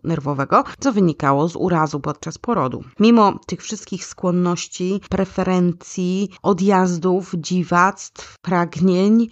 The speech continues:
to uznano go za poczytalnego, zdolnego do procesu i w pełni odpowiedzialnego za swoje dziewczyny. Nie do końca jestem pewna, czy ta opinia lekarska była legitna. Jakby był szalony, to by go wsadzili do zakładu psychiatrycznego.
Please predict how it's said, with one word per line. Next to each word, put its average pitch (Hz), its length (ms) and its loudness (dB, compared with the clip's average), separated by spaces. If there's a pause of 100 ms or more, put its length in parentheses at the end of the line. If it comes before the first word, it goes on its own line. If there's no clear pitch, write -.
to 202 380 2
uznano 185 500 0
go 175 180 0
za 165 240 0
poczytalnego, 175 920 0 (160)
zdolnego 185 520 2
do 170 100 0
procesu 170 600 -4
i 170 160 -6
w - 140 -14
pełni 185 580 2
odpowiedzialnego 151 800 -4
za 143 140 -10
swoje 120 380 -8
dziewczyny. - 300 -8 (120)
Nie 196 380 4
do 185 100 4
końca 185 640 0
jestem 170 440 -2 (120)
pewna, 175 440 0
czy 175 180 -6
ta 165 640 0
opinia 180 520 -2
lekarska 165 760 -4
była 147 440 0
legitna. 151 640 0 (180)
Jakby 180 260 0
był 160 200 0
szalony, 165 540 2 (200)
to 196 100 0
by 170 120 0
go 175 300 0
wsadzili 156 500 -6
do 151 220 -6
zakładu 254 340 0
psychiatrycznego. 165 840 -4